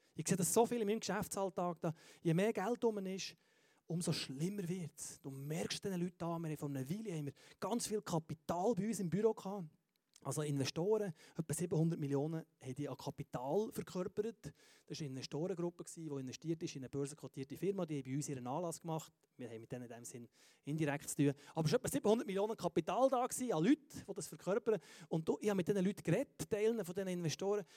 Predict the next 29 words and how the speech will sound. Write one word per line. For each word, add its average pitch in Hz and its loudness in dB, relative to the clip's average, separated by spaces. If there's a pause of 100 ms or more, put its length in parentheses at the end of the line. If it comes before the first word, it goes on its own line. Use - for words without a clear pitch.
(120)
Und 165 -4
du 202 -2
schaust 196 2
in 170 -4
die 156 -4
Augen 196 2
und 165 2
du 170 0
siehst 165 -6
in 165 -8
die 135 -10 (280)
Teufel 226 8 (420)
von 143 -14
der 131 -10
Geldgier. 113 -10 (1040)
In 160 0
das 170 -2
grausame 202 4
Ding, 190 -6
in 185 -6
das 165 -4
grausame 160 -2
Grauen 170 0
hinein, 165 -8
wo 139 -14
es - -14
um 139 -12
Geld 139 -10
geht. - -20